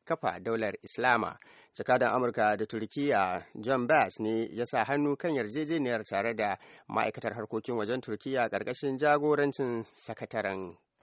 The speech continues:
hukumar. A ƙasar Libya an kashe kimanin mutane talatin tare da raunata da yawa, wanda ya faru a jerin hare-haren bama-bamai a mota har kashi uku a arewa maso gabashin ƙasar, kamar yadda hukumomi suka tabbatar.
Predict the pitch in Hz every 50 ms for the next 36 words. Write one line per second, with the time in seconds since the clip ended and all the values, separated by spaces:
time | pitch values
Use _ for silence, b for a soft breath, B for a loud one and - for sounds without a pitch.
0 | _ _ - _ 113 104 107 - - - 95 90 101 - - _ _ _ _ _
1 | _ _ _ _ _ _ _ _ _ _ _ _ - 254 - 202 226 269 254 254
2 | 254 247 240 240 240 220 240 220 196 185 175 - 196 208 208 208 208 - 233 214
3 | - 220 190 180 - - 156 165 180 175 170 175 175 185 - 185 160 151 165 170
4 | - 165 151 151 143 143 - 196 196 202 - 139 123 123 139 139 127 123 117 113
5 | 107 107 - - 117 117 151 175 170 143 113 - - 104 98 98 - - 110 98
6 | 104 117 151 165 160 127 98 87 85 - _ _ _ _ - 110 120 131 127 123
7 | 120 117 113 - - - - - 123 135 139 113 113 127 110 107 107 127 165 170
8 | 139 120 104 110 117 143 147 135 117 139 156 147 139 120 117 110 104 110 123 143
9 | 147 - 117 117 143 165 156 - 120 117 139 143 - 165 143 - 123 - - 156
10 | - 139 123 - 104 - - 180 175 139 120 117 113 120 143 151 - 143 123 110
11 | 104 107 127 120 127 120 - 127 120 117 - - - 156 - 160 113 92 98 B
12 | B B B B _ - 107 110 113 123 131 120 107 123 117 110 104 113 131 -
13 | - 117 110 110 110 107 104 104 101 104 101 - - - - - - 139 120 104
14 | 95 - _ - - - 90 - - - - - 85 -